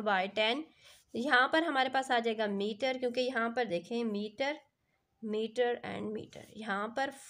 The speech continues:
सॉरी, मैं यहाँ पर एक स्टेप आप लोग के लिए कर देती हूँ, फ़ोर पॉइंट थ्री होल क्यूब हम ले लेंगे। ठीक हो चुका है, ये and ये कट जाएंगे, हमारे पास फ़ोर मीटर आ जाएगा। यहाँ पर वन ज़ीरो है, it's mean कि ये आ जाएगा ज़ीरो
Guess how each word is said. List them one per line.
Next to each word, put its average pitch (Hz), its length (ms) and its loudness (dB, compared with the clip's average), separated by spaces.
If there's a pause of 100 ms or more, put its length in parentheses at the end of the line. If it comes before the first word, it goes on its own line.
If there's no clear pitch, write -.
सॉरी, 196 320 -2
मैं 208 140 -2
यहाँ 220 240 -2
पर 233 160 -2
एक 226 100 -4
स्टेप 220 260 -4
आप 202 160 -2
लोग 196 180 -4
के 214 60 -4
लिए 196 120 -4
कर 196 200 -2
देती 202 260 -6
हूँ, 269 180 -6
फ़ोर 208 340 -2 (100)
पॉइंट 196 380 -4
थ्री 240 260 -4
होल 214 400 0
क्यूब 180 280 -2
हम 185 140 -4
ले 180 160 -4
लेंगे। - 380 -8 (160)
ठीक 262 200 -4
हो 349 60 -2
चुका 330 200 -2
है, 339 100 -6 (540)
ये 254 420 2
and 208 240 0
ये 185 80 -4
कट 226 240 -2
जाएंगे, 269 280 0
हमारे 233 280 0
पास 233 220 0
फ़ोर 247 240 6
मीटर 285 280 0
आ 269 100 6
जाएगा। 262 320 -2 (480)
यहाँ 262 200 6
पर 269 100 6
वन 247 260 4
ज़ीरो 285 220 2
है, 269 220 4
it's - 180 -10
mean 254 260 0
कि 262 60 -2
ये 240 180 2
आ 254 120 4
जाएगा 240 420 4
ज़ीरो 226 500 2